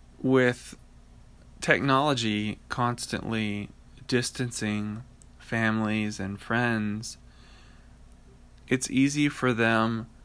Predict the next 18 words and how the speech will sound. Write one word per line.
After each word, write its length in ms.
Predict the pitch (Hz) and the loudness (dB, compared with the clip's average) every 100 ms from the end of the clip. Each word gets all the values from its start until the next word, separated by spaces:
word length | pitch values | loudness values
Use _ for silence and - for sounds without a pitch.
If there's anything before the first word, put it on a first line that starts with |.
| - - - - - - - | -20 -20 -20 -20 -20 -20 -14
to 160 | - 123 | -2 -2
block 540 | 117 107 110 135 147 | 0 2 4 4 0
you 420 | 117 110 101 101 90 - - - - - - - - | -2 0 0 -2 -6 -14 -20 -20 -20 -20 -20 -20 -4
on 260 | 117 113 110 | 2 2 2
social 440 | - 113 113 101 | 0 0 0 -2
media 580 | 101 113 117 110 104 104 | -2 -2 -2 -2 0 0
the 100 | 101 | 0
more 520 | 104 107 110 65 64 - - | -2 -2 -2 -2 -4 -8 -4
distant 460 | 117 117 - 90 - | 0 0 -2 -6 -4
they 100 | 98 | -4
become. 560 | 95 - 143 127 104 - - - - - - - - - - - | -4 -6 -4 -4 -6 -10 -20 -20 -20 -16 -16 -16 -20 -20 -20 -18
See, 180 | - 151 | -2 0
like, 260 | 147 135 151 | 2 2 4
I 140 | 175 | 4
only 460 | 175 147 127 117 110 - | 4 4 4 2 0 -4
block 520 | - 117 117 117 - | 0 4 6 4 2
my 220 | 107 110 | 2 4
relatives 720 | 110 113 110 110 117 120 - | 4 4 4 2 0 0 -2